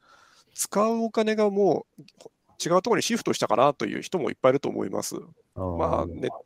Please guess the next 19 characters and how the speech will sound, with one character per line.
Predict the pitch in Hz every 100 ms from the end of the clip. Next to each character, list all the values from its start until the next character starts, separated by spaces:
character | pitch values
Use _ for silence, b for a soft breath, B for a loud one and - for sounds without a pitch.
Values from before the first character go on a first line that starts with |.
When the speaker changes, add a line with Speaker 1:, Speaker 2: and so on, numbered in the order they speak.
| _
Speaker 1:
ト | - 131
系 | - 127 123
の | 123 123 - _
や | 131 120
つ | -
と | -
か、 | - 98 73 - _ _ 226
推 | 143
し | - 139
を | 120
見 | 123
つ | -
け | -
て | 101
そ | 117
れ | 110
に | 113
突 |
っ | -